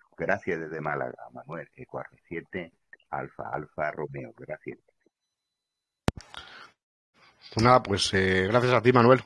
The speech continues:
Speaker 2: Un placer saludarte. Yo soy David, ¿eh? Fernando no ha venido. Fernando me ayuda a hacer esto, pero Fernando, eh, le gusta más estar en la, en la sombra. Yo soy más el que doy la, la cara pública de, de la charla. Eh, también le trasladaré tu agradecimiento. Y, por supuesto, has dado ahí en el, en el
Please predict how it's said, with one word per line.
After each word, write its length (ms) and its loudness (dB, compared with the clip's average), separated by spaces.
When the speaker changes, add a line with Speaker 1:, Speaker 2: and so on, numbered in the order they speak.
Speaker 2:
Un 120 -10
placer 540 6
saludarte. 460 6
Yo 80 8
soy 140 8
David, 300 6
¿eh? 220 4
Fernando 340 2
no 100 6
ha 40 8
venido. 240 0
Fernando 460 0
me 120 6
ayuda 220 8
a 20 8
hacer 160 6
esto, 260 4
pero 460 4
Fernando, 500 8
eh, 520 -2
le 80 2
gusta 280 2
más 220 0
estar 240 0
en 80 2
la, 240 -2
en 80 -6
la 100 2
sombra. 300 -8
Yo 80 0
soy 240 2
más 260 2
el 140 -4
que 140 0
doy 160 2
la, 280 0
la 140 0
cara 240 2
pública 380 -2
de, 400 -4
de 160 -6
la 140 -2
charla. 340 4
Eh, 520 8
también 260 6
le 40 8
trasladaré 480 4
tu 100 0
agradecimiento. 800 2
Y, 100 -4
por 160 0
supuesto, 320 4
has 120 8
dado 200 10
ahí 300 8
en 120 6
el, 240 4
en 180 -4
el 320 -2